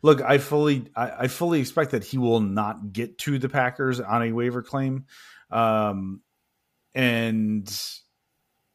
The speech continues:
you can, you can talk to me, uh, you can show me plays on Twitter. You can show me a one or two, three, four plays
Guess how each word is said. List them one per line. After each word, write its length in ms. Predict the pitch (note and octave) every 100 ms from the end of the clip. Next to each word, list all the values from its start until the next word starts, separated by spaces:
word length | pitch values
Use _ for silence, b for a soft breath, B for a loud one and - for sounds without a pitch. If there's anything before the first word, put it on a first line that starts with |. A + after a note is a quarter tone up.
| _ _ _ _ -
you 200 | C#3 C#3
can, 420 | D3+ C3 B2+ B2+
you 160 | C3
can 200 | C3 B2+
talk 280 | G#2+ A#2+ C#3
to 60 | C3+
me, 180 | C3 B2+
uh, 140 | A#2
you 180 | A2+ A#2+
can 180 | A#2+ A2
show 320 | - C3+ C3+
me 140 | C3+
plays 340 | A#2+ B2+ B2 A#2+
on 180 | A#2
Twitter. 340 | A2+ B2+ A#2 A2+
You 100 | G#2+
can 140 | A2
show 180 | G#2+ A#2+
me 80 | A#2
a 80 | G#2+
one 300 | A2 A#2+ A#2
or 80 |
two, 320 | G#2+ B2+ A2+ G2+
three, 340 | - B2+ A2
four 280 | - B2+ A2
plays 420 | B2 A2+ A2 -